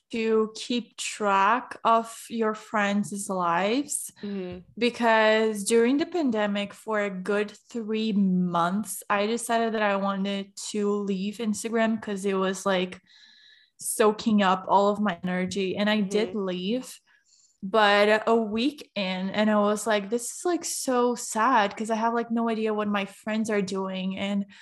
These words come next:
Speaker 1: we don't wanna be texting all day and, like, a lot of, lots of people post on s-,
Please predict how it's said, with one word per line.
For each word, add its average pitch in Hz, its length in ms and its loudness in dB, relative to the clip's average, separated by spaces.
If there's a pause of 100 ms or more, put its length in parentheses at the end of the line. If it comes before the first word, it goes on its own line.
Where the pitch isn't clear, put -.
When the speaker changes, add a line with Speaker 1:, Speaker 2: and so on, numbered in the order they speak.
(160)
Speaker 1:
we 247 80 2
don't 349 120 2
wanna 370 180 4
be 247 140 4
texting 214 640 -2
all 190 180 2
day 190 300 0
and, 190 180 -4
like, 190 160 -6
a 208 40 -4
lot 196 120 2
of, 196 200 -4
lots 196 180 0
of 208 120 -12
people 190 340 -4
post 185 440 -4
on 185 140 -2
s-, 185 340 -8